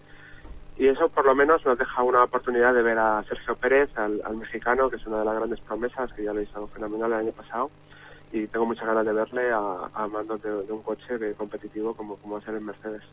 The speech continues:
Y bueno, pues, eh, hablábamos de Mercedes, que está cuarto, quinto,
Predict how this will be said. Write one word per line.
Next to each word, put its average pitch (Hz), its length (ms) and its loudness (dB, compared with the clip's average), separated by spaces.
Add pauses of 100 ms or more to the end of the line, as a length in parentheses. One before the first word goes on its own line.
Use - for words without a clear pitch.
(800)
Y 135 100 0
bueno, 120 220 6
pues, 104 180 -4
eh, 107 260 2
hablábamos 113 520 2
de 110 480 -2 (440)
Mercedes, 131 460 2
que - 100 -8
está 120 400 6
cuarto, 131 300 2
quinto, 151 500 4